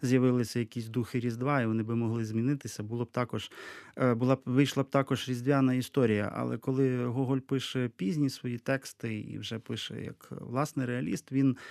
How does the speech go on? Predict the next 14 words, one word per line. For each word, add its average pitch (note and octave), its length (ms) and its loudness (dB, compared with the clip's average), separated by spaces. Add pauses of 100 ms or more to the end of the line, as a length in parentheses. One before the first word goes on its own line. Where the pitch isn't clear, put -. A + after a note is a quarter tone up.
(300)
е, B2+ 320 6
не C#3+ 120 10
вірить B2+ 320 4
в - 40 -18
такі - 280 -8
трансформації. C3 1200 0
Е, B2 500 4
Діккенс, C#3+ 880 -2
е, B2+ 360 0 (640)
власне, C3 380 0
в A#2 60 -2
більшості C#3 560 0
своїх B2 340 -2
так-, B2+ 200 0